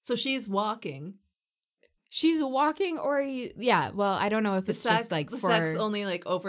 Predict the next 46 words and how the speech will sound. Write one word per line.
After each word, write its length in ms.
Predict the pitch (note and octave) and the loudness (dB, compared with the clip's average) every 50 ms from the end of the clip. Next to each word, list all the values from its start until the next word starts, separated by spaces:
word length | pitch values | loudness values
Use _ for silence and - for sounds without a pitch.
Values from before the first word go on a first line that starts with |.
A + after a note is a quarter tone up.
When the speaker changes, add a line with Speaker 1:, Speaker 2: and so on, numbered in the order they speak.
| F#3 F#3 | -4 -4
Speaker 1:
her 140 | F#3 F#3 | -4 -6
head 300 | F3+ F3+ F3+ F3 F3 E3+ | -6 -6 -6 -6 -6 -8
to, 100 | - G3 | -8 -6
like, 180 | F3 E3 E3 - | -6 -6 -6 -6
her 100 | G3 - | -8 -8
elbow. 480 | - D#3+ E3+ F3 D#3+ G3+ G#3+ A3+ C#4+ - - | -6 -6 -8 -6 -6 -4 -4 -4 -4 -6 -10
<laughs> 40 | - - - - _ _ _ _ _ _ - | -16 -20 -20 -20 _ _ _ _ _ _ 0
Speaker 2:
Well, 120 | B3 B3+ | 2 4
I 20 | |
don't 160 | B3+ C4+ C#4 C4+ | 4 4 4 4
know 140 | C4 B3 | 4 2
if 120 | B3 A#3+ - | 2 2 2
the 80 | B3+ | 0
sack 380 | A#3 - - A3+ G#3 A3 G#3+ - | 0 2 2 2 2 2 2 2
is, 180 | A3+ G3 F3+ - | 0 0 0 0
if 120 | - F#3+ F#3+ | -2 -2 -2
she's 220 | - - G3+ F3+ | 0 0 0 2
meant 200 | F#3+ F#3 F3+ F#3 | 2 0 0 -2
to 60 | G3 F#3 | -4 -2
be 160 | G3 F#3 F3+ | -2 -2 -2
in 100 | F3+ E3+ | -2 -2
the 80 | D#3+ D#3+ | -2 -2
sack 320 | - F#3+ F3 F#3+ F#3 - | -2 -2 -2 -2 -2 -4
and 100 | F#3+ E3+ | -4 -4
they're 120 | D#3+ D#3 D#3 | -4 -4 -4
just 180 | D#3 D#3 - | -4 -4 -6
like, 140 | D#3 D3 C#3 | -6 -8 -6
"We 120 | D#3 F3 F3 | -8 -8 -6
don't 180 | D3+ D3+ D3+ D#3+ | -4 -4 -4 -6
have 160 | D3 C#3 C3+ | -6 -8 -10
the, 240 | C3 C3+ - - - _ _ _ _ _ E3 | -10 -12 -12 -12 -14 _ _ _ _ _ -14
we 100 | E3 F3 | -14 -14
don't 180 | D#3+ - - - _ _ _ _ _ _ _ _ _ _ _ - | -14 -14 -16 -20 _ _ _ _ _ _ _ _ _ _ _ -12
have 140 | D3+ C#3+ D3+ | -8 -6 -6
anyone 200 | D3 C#3+ C#3+ C3 | -6 -6 -6 -8
who 80 | C3 | -8
can 220 | B2 - D3 C#3+ C3+ | -8 -8 -8 -6 -8
lift 240 | C3+ C3+ - - - | -10 -10 -12 -14 -14
you, 80 | C3 | -14
so 160 | C3 - - | -14 -12 -12
we're 100 | B2+ C3 | -12 -12
just 200 | C3 C3 C3 - | -12 -12 -14 -14
gonna 260 | - A#2+ A2+ A2+ A2 - _ _ _ _ _ _ _ _ - | -14 -14 -14 -14 -16 -18 _ _ _ _ _ _ _ _ -14
walk 300 | D3 C#3 C#3+ - - - | -12 -12 -12 -12 -10 -8
you 120 | D#3+ D3+ | -8 -6
around." 460 | D3+ D3+ D3+ D3+ D3+ D3+ D3+ D#3 - | -6 -6 -6 -6 -6 -6 -8 -8 -10